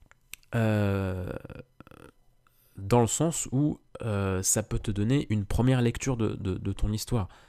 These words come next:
Moi, ce que je vous disais justement, c'est que, bien évidemment, vous allez être sûrement amené à changer, euh,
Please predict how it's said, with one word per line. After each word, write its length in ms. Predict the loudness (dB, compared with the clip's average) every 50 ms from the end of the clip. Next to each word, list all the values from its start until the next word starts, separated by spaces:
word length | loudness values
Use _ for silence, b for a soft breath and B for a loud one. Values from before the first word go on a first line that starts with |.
| b b b b b b b
Moi, 100 | 2 2
ce 80 | 2
que 100 | 2 -2
je 60 | -2 -2
vous 80 | -2
disais 240 | -2 -2 0 0 0
justement, 500 | -2 -2 -4 -2 -2 0 0 0 0 -2 B B B B B B B B
c'est 180 | -2 -2 -2
que, 380 | -2 0 2 2 2 2 0 -4 _ _ _ _ _ -10
bien 320 | -6 0 2 4 4 4 4
évidemment, 480 | 2 0 -2 -2 -2 0 0 0 0
vous 120 | 0 0 0
allez 140 | 0 0
être 120 | -2 -2 -4
sûrement 340 | -4 -4 -2 -2 -2 -2 -2
amené 440 | -2 -2 -2 0 0 0 -2 -2 -6 -10 -10
à 200 | -6 -6 -6 -6 -6 _ _ _ _
changer, 640 | -10 -6 -2 0 2 2 4 4 4 4 2 2 0 -2 b b b b b b b b b b _ -14
euh, 640 | -10 -8 -8 -8 -8 -8 -10 -10 -8 -8 -8 -8 -8